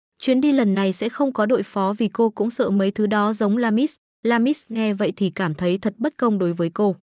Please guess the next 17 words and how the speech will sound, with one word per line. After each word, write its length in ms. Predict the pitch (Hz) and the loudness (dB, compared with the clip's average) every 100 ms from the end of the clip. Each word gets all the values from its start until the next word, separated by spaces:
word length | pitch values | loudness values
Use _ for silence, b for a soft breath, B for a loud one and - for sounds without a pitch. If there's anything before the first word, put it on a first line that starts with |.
| _ _ - | _ _ -6
Khung 180 | - 311 | -2 0
cảnh 260 | 262 185 | 2 0
ma 100 | 196 | 0
mị 200 | 240 220 | 0 0
của 140 | 196 185 | 0 -2
tầng 240 | 196 185 | 0 0
này 180 | 190 190 | 0 0
cùng 220 | 185 190 | 0 0
với 160 | 180 185 | 0 0
quán 240 | 196 190 | 0 -2
trọ 220 | 196 240 | 0 -2
khiến 240 | - 202 190 | 0 0 0
Lamis 340 | 233 214 294 | 0 0 -2
sợ 220 | - 240 | -4 -6
hãi 260 | 185 185 240 | -4 -2 -4
vô 180 | 240 220 | -2 -2
cùng. 240 | 202 170 | 0 0